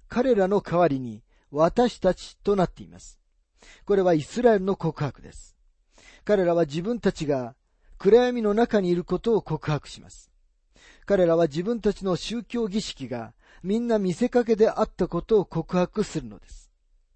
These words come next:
残念ながら今の時代、同じことをする必要のある人たちが大勢います。さて、イスラエルの告白に注目してください。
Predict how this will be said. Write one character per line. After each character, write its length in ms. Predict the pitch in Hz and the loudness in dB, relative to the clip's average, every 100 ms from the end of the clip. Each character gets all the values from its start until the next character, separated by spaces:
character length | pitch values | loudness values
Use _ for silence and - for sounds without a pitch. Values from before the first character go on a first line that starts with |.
| _ - - - | _ -20 -20 -4
残 180 | 170 190 | 2 2
念 140 | 175 | 2
な 100 | 170 | 0
が 100 | 160 | 2
ら 100 | 160 | 4
今 200 | 170 220 | 4 2
の 120 | 180 147 | 2 -2
時 120 | 120 | -2
代、 280 | 139 117 - _ - | -4 -4 -10 _ -6
同 300 | 180 226 247 | 0 2 0
じ 120 | 254 | -2
こ 140 | 240 | -6
と 140 | 226 226 | -2 -2
を 60 | |
す 160 | 170 190 | -2 -4
る 80 | 185 | -6
必 280 | - - | -6 -6
要 80 | 185 | -4
の 180 | 175 185 | -2 2
あ 60 | 196 | 2
る 80 | |
人 240 | 165 - 170 | 0 -4 -6
た 160 | 170 | -4
ち 140 | 156 175 | -4 0
が 180 | 196 156 | 2 4
大 220 | 160 185 | 4 2
勢 180 | 151 147 | 2 0
い 120 | 98 | -4
ま 120 | 80 | -18
す。 240 | - - _ _ _ _ _ _ _ _ _ _ _ _ _ _ _ _ _ _ _ _ _ _ _ _ _ _ _ - - - - | -20 -20 _ _ _ _ _ _ _ _ _ _ _ _ _ _ _ _ _ _ _ _ _ _ _ _ _ _ _ -20 -20 -20 -10
さ 140 | - 185 | -4 0
て、 160 | 175 | 0
イ 40 | 165 | -2
ス 160 | - | 2
ラ 100 | 262 | 2
エ 40 | 254 | 4
ル 60 | |
の 100 | 190 | 0
告 320 | - 180 - | 0 -2 0
白 200 | 180 170 | 0 0
に 120 | 190 185 | -4 -6
注 220 | - 185 | -4 -2
目 300 | 180 170 202 | -2 -2 -4
し 80 | - | -6
て 100 | 135 | -10
く 60 | |
だ 100 | - | -14
さ 160 | - | -20
い。 80 | - | -20